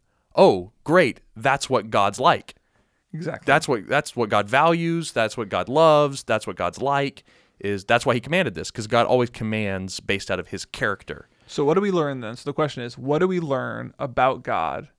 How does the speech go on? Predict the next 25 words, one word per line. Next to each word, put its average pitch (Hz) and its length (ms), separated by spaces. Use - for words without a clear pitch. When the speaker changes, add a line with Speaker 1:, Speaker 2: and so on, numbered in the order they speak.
Speaker 2:
in 101 580
Exodus - 340
twenty-one, 117 640
twenty-two, 110 420
and - 100
twenty-three? - 440
Speaker 1:
Yeah. 90 140
Okay. 98 260
Well, 104 360
I 110 80
think 123 320
the 104 80
first 139 240
thing 120 240
that 104 200
I 104 100
wanna 95 200
note 90 320
is 98 180
that 95 240
we 98 240
learn 98 340
that 90 240
God, 101 400
um, 90 480